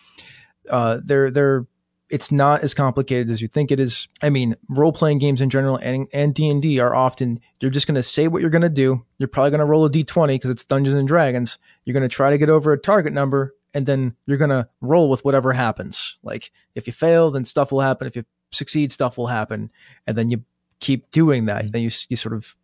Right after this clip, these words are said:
Speaker 1: wait for the game master to be like, "What do you do?" Or the dungeon master say, "What do you do?" And then you just keep going with that cycle of play.
Speaker 2: Yep.
Speaker 1: Sean, with that, why don't you, uh, hit with the, the second point, which is very important.
Speaker 2: Yeah, my, my second point is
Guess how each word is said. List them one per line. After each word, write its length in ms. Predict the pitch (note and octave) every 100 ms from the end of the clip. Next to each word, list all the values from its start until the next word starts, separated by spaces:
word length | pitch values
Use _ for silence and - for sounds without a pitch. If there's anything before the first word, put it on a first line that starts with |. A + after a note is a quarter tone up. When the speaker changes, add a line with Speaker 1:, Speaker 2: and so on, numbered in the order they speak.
| _
Speaker 1:
wait 200 | A#2+ B2
for 100 | -
the 80 | B2
game 200 | B2+ C#3+
master 180 | C#3 C3+
to 60 |
be 80 | C#3
like, 200 | D3 C#3
"What 80 | C#3
do 60 | D#3
you 80 |
do?" 200 | D#3 F3
Or 80 | C#3
the 80 | B2+
dungeon 280 | D3 C#3+ C3+
master 180 | C3 B2+
say, 160 | C3+
"What 120 | C3
do 40 | C#3
you 80 | D3
do?" 260 | E3+ C#3
And 140 | - B2
then 80 | B2+
you 80 |
just 120 | B2+ -
keep 180 | C3+ - -
going 240 | B2 B2
with 140 | A#2+ A#2
that 180 | A2+
cycle 340 | - A2+ A2+ G#2+
of 160 | G#2
play. 320 | - F#2+ F#2 G#2+ -
Speaker 2:
Yep. 200 | - F3+ -
Speaker 1:
Sean, 240 | - C4+
with 140 | D#3+ -
that, 300 | G3+ - _
why 100 | C#3+
don't 180 | D3+ -
you, 140 | D3
uh, 40 | C3+
hit 120 | D3
with 80 | C3
the, 200 | C3+ -
the 80 | C#3+
second 260 | E3+ D#3 C#3
point, 220 | B2+ B2
which 100 | A#2
is 80 | A2
very 240 | C3 A#2+
important. 380 | B2+ - - -
Speaker 2:
Yeah, 180 | C#3+ A2
my, 160 | C#3+
my 160 | C3 D3
second 380 | - G#3+ - -
point 260 | C#3 B2+
is 380 | A#2 G#2+ -